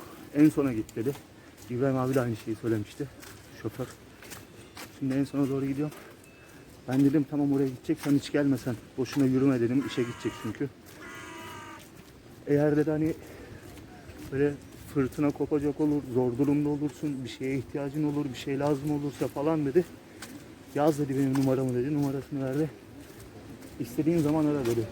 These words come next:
"Hiç sıkıntı yok. Ben," dedi, "her türlü yardımcı olurum." İyi dedim. Dedim, "Tek bir sıkıntım var."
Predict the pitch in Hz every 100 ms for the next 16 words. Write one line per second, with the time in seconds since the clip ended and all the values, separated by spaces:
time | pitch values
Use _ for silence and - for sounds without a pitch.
0 | - 156 - - 135 127 139 131 131 131
1 | 131 139 135 127 131 127 123 127 120 127
2 | 123 135 - - - - - 262 - -
3 | - - - - - 196 175 160 170 -
4 | - - - - - - 139 156 170 160
5 | 165 - 175 160 175 170 175